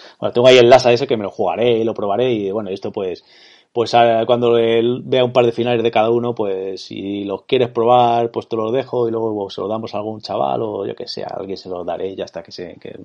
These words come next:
que, que rule, ¿no? El juego. Y cuando ya lo hayan leído varias personas, pues a-, al cartón de reciclaje y fuera.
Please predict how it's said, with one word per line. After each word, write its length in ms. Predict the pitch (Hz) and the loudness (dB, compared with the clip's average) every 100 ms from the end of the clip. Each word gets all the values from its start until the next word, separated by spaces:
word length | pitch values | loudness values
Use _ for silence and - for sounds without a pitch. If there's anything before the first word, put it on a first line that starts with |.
| - | -16
que, 160 | - - | -16 -10
que 180 | 104 | -6
rule, 320 | 110 139 110 107 | 4 4 4 -2
¿no? 120 | 117 | -6
El 60 | |
juego. 320 | - 120 104 - - - _ | -2 -2 -2 -8 -20 -20 _
Y 140 | 113 110 | -10 -4
cuando 320 | 113 110 107 | -4 -4 -2
ya 640 | 117 117 110 110 107 107 | 2 2 2 -2 -2 -2
lo 120 | 107 113 | -2 -4
hayan 200 | 107 107 | -4 -4
leído 200 | 107 107 | -6 -6
varias 180 | 107 104 | -6 -8
personas, 460 | 110 - 107 113 123 | -12 -14 -12 -12 -14
pues 480 | 52 52 - - | -14 -14 -16 -16
a-, 280 | - - - - - | -14 -16 -18 -12 -10
al 160 | 95 98 | -10 -10
cartón 460 | 92 90 107 101 | -14 -10 -10 -10
de 300 | 90 87 87 | -10 -8 -8
reciclaje 540 | 90 92 98 98 92 98 | -10 -14 -12 -12 -12 -12
y 40 | |
fuera. 260 | - - | -14 -18